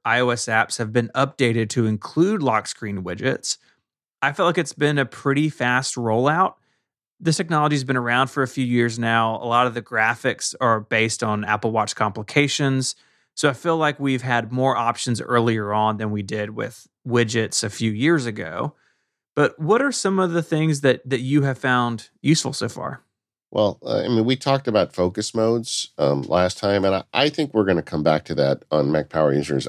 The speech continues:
Speaker 2: I don't know how, s-, in what way, um, but we're gonna talk about it more, because the thing about focus modes is you can have custom lock screens based on your focus mode. So, like, if you're at work and you put your phone in work mode, then the lock screen widgets can be a different set than they are if you're at home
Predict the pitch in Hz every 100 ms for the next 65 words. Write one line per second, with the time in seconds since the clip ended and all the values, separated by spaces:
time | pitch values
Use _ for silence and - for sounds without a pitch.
0 | - 92 87 76 69 82 69 64 - -
1 | - 90 82 76 80 78 85 117 _ _
2 | _ _ _ - 76 71 71 90 - _
3 | _ - 104 113 95 92 80 82 76 58
4 | 82 76 85 101 87 - - 98 92 113
5 | 127 117 104 92 78 180 165 - 92 80
6 | 80 80 90 87 76 - 90 - 80 76
7 | 78 87 - - 107 107 104 - 87 85
8 | 78 71 76 76 - - 120 139 - _
9 | - - _ - 113 104 95 95 98 90
10 | 80 101 104 92 87 85 - 78 - 85
11 | 78 71 80 95 101 - 71 69 69 -
12 | _ _ _ - 95 87 87 87 110 -
13 | - 92 82 78 71 76 - - 76 78
14 | 71 - 92 - 82 - - 85 - -
15 | 78 78 69 69 65 - - 76 69 -
16 | 73 71 69 67